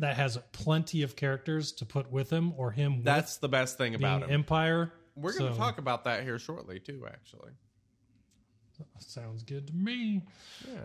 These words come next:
Speaker 1: Uh, the only other things really that happened, armor is now available in Chromium packs and shipments. So like we said, mid, uh, mid-March, she should be farmable, which is
Speaker 2: She's
Speaker 1: at
Speaker 2: so
Speaker 1: this point,
Speaker 2: cool.
Speaker 1: without any new conquest, uh,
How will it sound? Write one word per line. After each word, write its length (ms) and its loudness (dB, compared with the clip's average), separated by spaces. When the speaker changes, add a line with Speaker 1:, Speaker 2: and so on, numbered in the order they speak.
Speaker 1:
Uh, 40 6
the 120 6
only 180 2
other 180 2
things 340 4
really 240 4
that 140 0
happened, 640 0
armor 720 4
is 120 2
now 200 4
available 340 4
in 100 4
Chromium 420 4
packs 340 2
and 100 0
shipments. 640 2
So 120 0
like 260 2
we 80 0
said, 460 0
mid, 480 4
uh, 460 2
mid-March, 580 4
she 180 2
should 240 -2
be 80 0
farmable, 580 2
which 260 0
is 340 -2
Speaker 2:
She's 320 0
Speaker 1:
at 60 0
Speaker 2:
so 80 0
Speaker 1:
this 120 0
point, 280 0
Speaker 2:
cool. 60 -4
Speaker 1:
without 260 2
any 240 2
new 580 6
conquest, 840 2
uh, 400 4